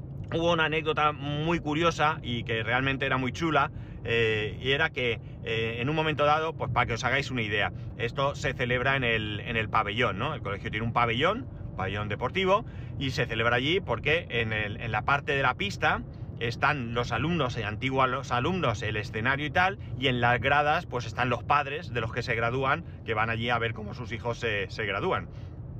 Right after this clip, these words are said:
Entonces, pues imaginar que estás sentado en la grada y mirando, yo os cuento cómo fue en el mío, puede ser que en otras ocasiones modifiquen, pero para que ve-, tengáis una idea de cómo fue. En el, en la parte de la grada están los padres mirando hacia, hacia la pista, como si fuera un partido de lo que sea.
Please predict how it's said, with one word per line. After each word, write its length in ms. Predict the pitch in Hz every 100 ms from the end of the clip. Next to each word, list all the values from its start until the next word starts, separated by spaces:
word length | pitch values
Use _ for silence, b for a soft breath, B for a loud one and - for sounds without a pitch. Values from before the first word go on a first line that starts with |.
| - -
Entonces, 520 | - 151 156 123 113 - B B -
pues 160 | 120
imaginar 460 | 127 135 131 139 135
que 80 | 120
estás 240 | 127 127
sentado 280 | 135 123 135
en 60 |
la 80 | 135
grada 400 | 143 170 175 202 B B
y 220 | 160 180
mirando, 600 | 156 123 131 165 143 113 110 131 135
yo 120 | 180
os 80 | 180
cuento 240 | 208 208
cómo 160 | 180 151
fue 140 | 147
en 60 | 127
el 80 | 120
mío, 240 | 175 131
puede 180 | 117 113
ser 140 | 120
que 60 | 120
en 60 |
otras 280 | 123 120 123
ocasiones 440 | 127 117 131 131 135
modifiquen, 640 | 117 110 107 123 107 101
pero 180 | 104 101
para 180 | 120 117
que 80 |
ve-, 140 | 127 139
tengáis 300 | 131 147 165
una 120 | 160
idea 100 | 139
de 60 | 131
cómo 180 | 113
fue. 160 | 98 95 B B B B
En 140 | 123
el, 140 | 131 123 -
en 120 | 131
la 100 | 120
parte 300 | 143 143 143
de 100 | 139
la 120 | 139
grada 300 | 151 185 202
están 360 | 214 120 120 113
los 140 | 104
padres 320 | 104 117 120 117
mirando 400 | 117 147 147 123
hacia, 400 | 107 107 104 95
hacia 320 | 110 107 110
la 120 | 98
pista, 340 | 95 95 -
como 160 | - 127
si 80 | 104
fuera 420 | 98 113 113 107
un 220 | 107 117
partido 420 | 110 113 117 131 117
de 100 | 120
lo 80 |
que 80 | 123
sea. 300 | 139 185 226